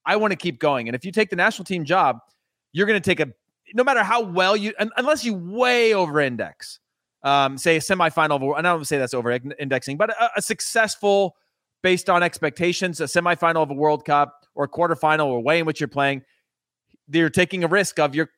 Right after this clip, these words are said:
club career, right? And the club career could be another twenty years for Jesse if he wanted. And so there's definitely some,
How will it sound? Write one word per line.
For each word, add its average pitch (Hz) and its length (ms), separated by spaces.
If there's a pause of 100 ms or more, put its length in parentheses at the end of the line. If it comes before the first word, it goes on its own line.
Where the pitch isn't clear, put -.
(140)
club 247 240
career, 98 300
right? 104 220
And 160 80
the 156 40
club 214 240
career 165 240
could 151 140
be 160 100
another 170 300 (160)
twenty 202 240
years 233 180
for 131 120
Jesse 113 280
if 101 100
he 107 60
wanted. 101 360
And 98 100
so 147 160
there's 151 240
definitely 190 460
some, 156 360